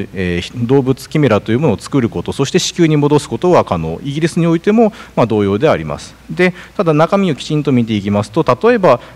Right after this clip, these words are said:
えー、人のアイピーエス細胞のようなものを霊長類、猿の、えー、卵子の中、受精卵の中に入れてしまうということは、えー、好ましくないというふうになっていますし、あるいは、まあ、生殖細胞へたくさんのものが、えー、き-、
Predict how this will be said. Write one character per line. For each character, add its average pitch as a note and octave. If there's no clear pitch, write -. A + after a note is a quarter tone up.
え A2+
ー、 -
人 C#3+
の G3
ア C#3+
イ C3+
ピ C3
ー B2+
エ -
ス -
細 B2
胞 G#2+
の G2+
よ G2+
う -
な G2
も F#2
の C3+
を C3
霊 D3+
長 E3+
類、 F2
猿 F#3+
の、 F#3+
え G2
ー、 A2
卵 A2
子 A2
の G2
中、 F#2+
受 F2
精 A#2
卵 G#2
の G2+
中 A#2+
に D3+
入 G#2+
れ G#2
て G#2
し G#2+
ま G#2
う G#2
と C#3
い -
う -
こ A#3+
と B3+
は、 B2
え G#2
ー、 G2+
好 -
ま G#2+
し -
く G#2
な G#2
い F#2
と G2
い E2+
う F2
ふ G2
う F#2
に F2+
な F#2
っ -
て -
い E2
ま D#2+
す -
し、 F3
あ B2+
る B2+
い A2+
は、 E3+
ま B2+
あ、 -
生 A#2+
殖 B2
細 C#3
胞 A2
へ C#3+
た G#2
く -
さ F3+
ん F#3
の E3
も A#2
の G#2
が、 F#2
え F#2
ー、 F2
き-、 -